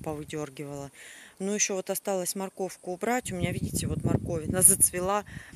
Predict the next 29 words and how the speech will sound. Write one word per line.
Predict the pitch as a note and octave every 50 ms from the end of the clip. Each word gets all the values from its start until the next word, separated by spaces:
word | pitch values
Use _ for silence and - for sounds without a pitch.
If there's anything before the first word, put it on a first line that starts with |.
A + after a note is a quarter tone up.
| - - -
Наверное, | F3+ F#3 F3+ F3+ F3+ F3+ F3+ F3+
оставлю | F3 - - G#3 G3+ G3 F#3 F#3 F3+
её, | F3 F3 E3
посмотрю, | - F3 - - G3+ F#3+ F#3 - F#3+ F#3 D#3+
вызреют | E3 G3 F#3+ - F3 F3 E3 D#3
с | - -
неё | F3 E3+ E3 D#3
семена, | - - - E3 E3 D#3+ D#3+ D#3+
не | D#3+ D#3+ D#3+
вызреют. | D#3 F3 G3 F3+ F3 F3 D#3+ D#3+ D#3 -
Вот | E3 E3 -
морковку | F#3 F#3 F#3 - - A3+ G#3+ - - -
надо | F3 D#3+ D#3 D#3 D3 D#3+
ещё | D#3 - - - D#3
убрать. | D3+ D3+ D3 - D#3+ D#3+ D#3+ - - - - - - - - - - - - - _ _ _ _ _ -
И | - - - E3+ F#3+ G3 G3 G3 F#3+ F#3+ F3+ E3+ - - _ _ _ _ -
полить | - F#3+ F#3+ F3+ F#3 F3 - -
мне | F3 E3+ E3 E3
все | - - - - F3 E3 D#3+ D#3+ D3 - - - -
грядки | E3 E3+ G3 A3 A#3+ A#3+ - - - F#3+
ещё | F3+ - - - F#3 F3
на | E3+ E3+ E3+ E3
раз, | E3 E3 E3 D#3+ - -
потому | - - - E3+ E3+ F3
что | E3+ - - D#3
уже | D#3 E3 D3+ E3 F3+
и | E3 - B2 F3 E3 E3 D#3+ D3
свежая | - - - F3+ G#3+ B3 A#3+ A#3 A3+ G#3+
трава | - - G3+ G3 G3 F3 G3+ G3 G3